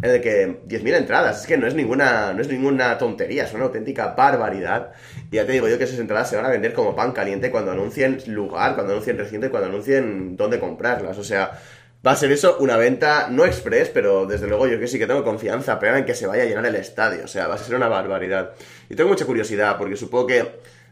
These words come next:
eh, pondrán todas las ideas locas de Big D Elite en la mesa.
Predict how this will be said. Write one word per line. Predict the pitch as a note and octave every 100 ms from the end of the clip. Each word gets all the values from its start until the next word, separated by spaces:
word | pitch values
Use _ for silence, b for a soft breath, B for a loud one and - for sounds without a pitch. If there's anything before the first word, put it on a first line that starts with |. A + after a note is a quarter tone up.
| b b _ _
eh, | B2+ B2 A#2 A2+
pondrán | A#2 B2+ D3
todas | D3
las | C3
ideas | C3 A#2+ A#2
locas | A#2 G#2+
de | A#2 G#2+
Big | A#2 A#2+
D | A2+ A#2
Elite | G#2+ A2 G#2
en | F#2+
la | F#2+
mesa. | A#2+ A2+ A#2 -